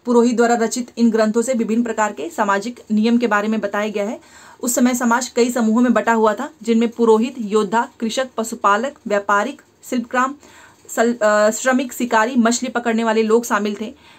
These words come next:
जहाँ पुरोहितों तथा योद्धाओं का जीवन वैभवशाली था, वैभवशाली था और कृषक और व्यापारी धनवान थे, वहीं दूसरी ओर ये जो पशुपालक ये लोग थे ना, इनका जीवन काफ़ी निर्धन था, काफ़ी गरीबी में बीतता था, ठीक है, इनके पास पैसे वगैरह थे नहीं।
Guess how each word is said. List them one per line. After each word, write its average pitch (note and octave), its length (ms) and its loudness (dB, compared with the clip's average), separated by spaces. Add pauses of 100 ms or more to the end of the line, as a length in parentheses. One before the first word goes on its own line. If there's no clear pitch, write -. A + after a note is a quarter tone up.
(140)
जहाँ B3 200 4
पुरोहितों B3+ 420 2
तथा B3+ 200 -2
योद्धाओं A#3 440 0
का B3+ 80 0
जीवन A3+ 340 0
वैभवशाली A3+ 640 0
था, A#3+ 280 -8 (260)
वैभवशाली B3 600 0
था A#3+ 200 -4 (380)
और A3+ 120 4
कृषक C#4+ 420 0
और B3 120 2
व्यापारी A#3+ 420 2
धनवान A#3 500 2
थे, A#3+ 320 -6 (120)
वहीं C4 180 2
दूसरी B3 360 0
ओर B3+ 140 4
ये B3+ 100 2
जो B3 120 -2
पशुपालक A#3+ 600 0
ये A#3+ 140 0
लोग C4 280 0
थे A3+ 80 -2
ना, A#3+ 180 -6 (280)
इनका B3 240 6
जीवन B3 340 0
काफ़ी B3+ 340 2
निर्धन G#3+ 480 2
था, A3 60 -2
काफ़ी A#3+ 300 -4
गरीबी A3+ 480 4
में A#3 180 4
बीतता - 320 -10
था, E3 200 -18 (320)
ठीक C#4+ 140 -8
है, D#3+ 160 -6 (380)
इनके A#3+ 200 4
पास B3 180 -2
पैसे A#3+ 280 0
वगैरह G#3+ 280 0
थे B3 200 -4
नहीं। A#3+ 240 2